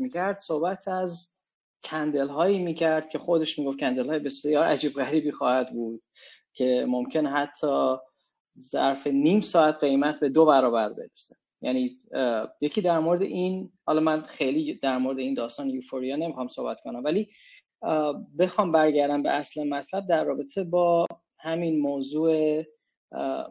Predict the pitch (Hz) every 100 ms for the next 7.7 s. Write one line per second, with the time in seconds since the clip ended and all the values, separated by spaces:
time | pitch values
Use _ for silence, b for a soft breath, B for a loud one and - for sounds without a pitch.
0 | - 143 151 170 165 160 - 151 151 135
1 | - 185 - 170 160 139 139 - 123 127
2 | 123 - 123 131 123 - _ _ 139 127
3 | 139 143 131 - _ _ _ _ _ _
4 | _ _ _ 160 160 151 147 - 135 147
5 | 143 - - 139 156 165 143 - 139 139
6 | 151 156 156 147 147 147 135 131 123 -
7 | 139 123 - - - - _